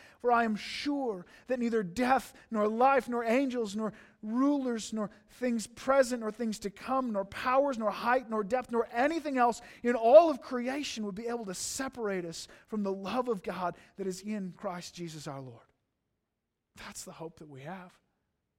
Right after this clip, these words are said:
That's the peace that we have that cannot be taken away. But, but notice, he says it's in all these things. It's in the midst of it. We're not removed from them. This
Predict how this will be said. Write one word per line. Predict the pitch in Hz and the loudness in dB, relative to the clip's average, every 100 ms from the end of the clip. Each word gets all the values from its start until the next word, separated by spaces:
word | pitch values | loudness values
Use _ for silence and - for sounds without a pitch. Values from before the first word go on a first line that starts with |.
| _ _ _ _ - | _ _ _ _ 0
That's | 226 240 | 0 0
the | 220 | -6
peace | 208 - 269 240 - | -8 -8 -8 -6 -8
that | 196 | -8
we | 196 | -6
have | 190 220 214 - - - | -2 -2 -2 -6 -20 -4
that | 208 208 | -4 -2
cannot | - 240 285 214 | -2 0 0 -4
be | 208 | -8
taken | - 190 185 190 | -6 -6 -6 -6
away. | 180 180 202 | 0 2 2
But, | 220 208 - - | 2 -2 -6 -2
but | 226 | 0
notice, | 208 247 269 240 - - - | 2 2 4 2 -4 -12 -8
he | 233 | -2
says | 240 208 | -2 0
it's | 214 - - | -2 -6 -10
in | 247 269 277 240 | -6 -2 -2 -4
all | - 196 190 | -4 -2 -2
these | 175 185 175 | -6 -10 -10
things. | - 185 196 214 - - _ _ _ _ _ _ | -10 -10 -10 -12 -20 -20 _ _ _ _ _ _
It's | 208 | -10
in | 202 | -8
the | |
midst | 202 233 214 - | -6 -8 -12 -12
of | 185 180 | -10 -10
it. | 202 _ _ _ _ _ _ _ _ _ _ _ _ _ _ _ _ _ _ _ _ _ _ _ _ _ _ | -14 _ _ _ _ _ _ _ _ _ _ _ _ _ _ _ _ _ _ _ _ _ _ _ _ _ _
We're | 156 | -14
not | 175 196 | -12 -8
removed | 196 208 226 208 - _ | -6 -4 -6 -10 -20 _
from | - 185 180 | -10 -10 -8
them. | 180 202 - _ _ _ _ | -8 -8 -14 _ _ _ _
This | 202 220 - | 0 0 -2